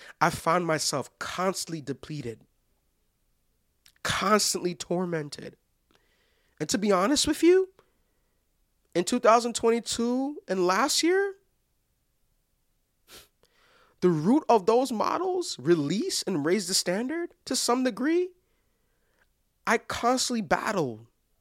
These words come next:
with the issue of trying to prove myself. And I experienced a lot of internal struggle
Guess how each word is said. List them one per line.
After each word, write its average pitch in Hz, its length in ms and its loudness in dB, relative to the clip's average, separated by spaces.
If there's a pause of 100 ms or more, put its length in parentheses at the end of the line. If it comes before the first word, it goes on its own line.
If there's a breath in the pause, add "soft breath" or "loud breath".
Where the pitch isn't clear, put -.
(960)
with 185 160 0
the - 180 -2
issue 165 600 4
of - 100 -10
trying 185 320 0
to 170 60 -2
prove 165 280 -6
myself. 135 600 -10 (4000)
And 147 80 -6
I 196 80 -6
experienced - 460 -6
a 233 40 -4
lot 220 180 -4
of 214 80 -2
internal 220 380 -4
struggle 180 480 -12